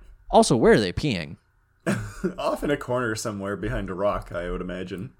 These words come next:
Speaker 1: Probably.
Speaker 2: There's a lot of
Speaker 1: Uh,
Speaker 2: rocks.
Speaker 1: there's a lot of rocks, that's true. Uh, so they get down to one canteen of water, and Professor Hawkins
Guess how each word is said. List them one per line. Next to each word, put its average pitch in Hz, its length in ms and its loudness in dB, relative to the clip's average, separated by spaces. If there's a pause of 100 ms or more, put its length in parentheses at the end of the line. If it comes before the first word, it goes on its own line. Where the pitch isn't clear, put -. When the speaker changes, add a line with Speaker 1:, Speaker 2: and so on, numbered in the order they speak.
(140)
Speaker 1:
Probably. 92 600 0 (180)
Speaker 2:
There's 110 200 -8
a 127 40 -2
lot 139 160 6
of 120 80 4
Speaker 1:
Uh, 117 40 8
Speaker 2:
rocks. - 420 0 (300)
Speaker 1:
there's 170 160 4
a 175 60 4
lot 139 140 6
of 95 60 6
rocks, 82 260 2
that's 113 160 0
true. 90 300 -6 (720)
Uh, 113 380 2
so - 120 -6
they 143 80 2
get 196 140 2
down 165 140 2
to 123 80 4
one 120 340 0
canteen 113 380 -2
of 92 100 -6
water, 80 460 -2 (160)
and 101 520 -2 (220)
Professor 151 400 0
Hawkins 101 560 -6